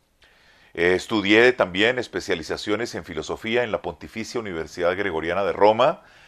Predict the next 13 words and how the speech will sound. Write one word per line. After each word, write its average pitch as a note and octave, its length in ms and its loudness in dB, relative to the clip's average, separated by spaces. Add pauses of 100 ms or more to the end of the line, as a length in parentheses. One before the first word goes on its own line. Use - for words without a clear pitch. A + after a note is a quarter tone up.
(200)
y C#3+ 300 2
de G2 180 0
teología B2 680 2
en G2 140 -4
la F2+ 80 0
Universidad E2+ 640 -2
de G2+ 100 -4
San E2+ 180 -6
Buenaventura, E2 640 -2
con D#2 160 -10
sede E2 440 -6
en D#2+ 160 -14
Bogotá. F2 580 4